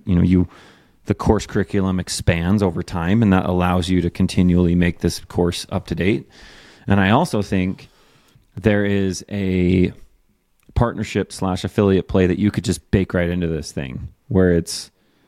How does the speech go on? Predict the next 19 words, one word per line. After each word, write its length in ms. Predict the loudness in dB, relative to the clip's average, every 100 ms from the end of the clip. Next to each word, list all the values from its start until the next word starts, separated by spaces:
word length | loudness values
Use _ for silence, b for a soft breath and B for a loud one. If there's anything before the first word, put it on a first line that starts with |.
| _ -2
people 220 | 0 0
sign 240 | 0 0 0
up 120 | 0
through 100 | 0
your 80 | 0
Transistor 500 | 0 0 0 0 2
link, 240 | 2 0
tr-, 80 | -6
you 140 | -2 0
know, 60 | 2
work, 260 | 0 -2
work 200 | -4 -4
a 40 | 0
deal 140 | 0
with 80 | 0
Transistor, 380 | 0 -2 -4 -4
go 100 | -4
to 60 |
Justin. 440 | -2 -4 -4 -10